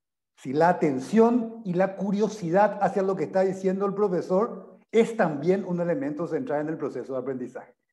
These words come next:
Segundo elemento, entonces, uno era el cariño, este es la te-, este es la, la, la, la, el entusiasmo y la creatividad para preparar bien tu clase.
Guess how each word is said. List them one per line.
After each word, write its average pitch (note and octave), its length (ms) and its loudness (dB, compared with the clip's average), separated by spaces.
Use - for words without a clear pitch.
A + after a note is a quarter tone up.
Segundo A3 300 6
elemento, F#3+ 340 4
entonces, B2 280 -4
uno G#3+ 240 2
era G#3 100 2
el G#3 100 0
cariño, A3 760 2
este F3+ 220 2
es F3+ 40 2
la F#3+ 140 2
te-, F#3 200 -2
este F3 220 -2
es E3+ 60 0
la, F#3 260 2
la, F3 200 0
la, D#3+ 280 0
la, D3+ 480 -4
el F#3 100 -2
entusiasmo F#3 800 0
y - 20 -4
la E3+ 120 0
creatividad E3+ 440 0
para F3+ 160 2
preparar D#3+ 440 2
bien C#3 160 -2
tu C#3 100 -10
clase. - 240 -16